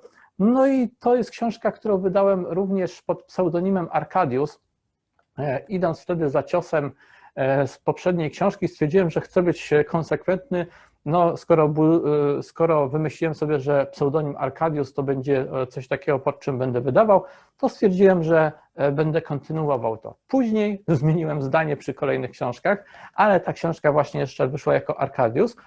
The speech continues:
chociaż część, e, rozdziałów z tej książki można było znaleźć w internecie swego czasu, e, bo były to moje artykuły, które podpisywałem z imienia i nazwiska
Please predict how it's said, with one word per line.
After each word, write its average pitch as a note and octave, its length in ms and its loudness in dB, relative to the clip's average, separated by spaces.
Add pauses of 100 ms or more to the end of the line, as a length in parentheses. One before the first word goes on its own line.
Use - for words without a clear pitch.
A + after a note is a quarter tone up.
(220)
chociaż - 560 2
część, - 480 -2
e, E3+ 40 0 (520)
rozdziałów D3+ 500 0
z - 60 -20
tej D#3+ 120 -2
książki - 720 -4 (340)
można G#3 460 2
było E3+ 280 4
znaleźć D#3 400 -2
w - 20 -8
internecie D#3 540 -4
swego D3 340 -2
czasu, D3+ 520 0 (300)
e, D3+ 440 2
bo F#3 140 2
były G3+ 220 4
to G3+ 120 -2
moje G#3+ 280 2
artykuły, G3 640 -2
które C4+ 240 0
podpisywałem G#3+ 800 -2
z B2+ 120 -12
imienia D3+ 260 -6
i D3 60 -6
nazwiska C3+ 640 -6